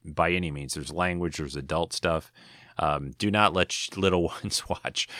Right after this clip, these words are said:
Harley Quinn on, on H B O Max or Max, whatever it's called. Uh, yeah, but it's fun.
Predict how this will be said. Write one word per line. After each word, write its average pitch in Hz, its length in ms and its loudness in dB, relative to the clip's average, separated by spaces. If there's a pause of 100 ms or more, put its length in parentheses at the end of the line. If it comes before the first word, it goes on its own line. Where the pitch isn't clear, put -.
(280)
Harley 92 280 8
Quinn 85 380 2
on, 73 240 -2
on 78 240 -6
H 78 260 -4
B 80 140 0
O 76 80 0
Max 73 400 -2
or 65 60 -4
Max, 71 500 0
whatever 73 400 -2
it's - 100 -8
called. 67 320 -6 (500)
Uh, 73 400 4
yeah, 71 240 2 (440)
but 95 120 8
it's - 160 6
fun. 76 320 4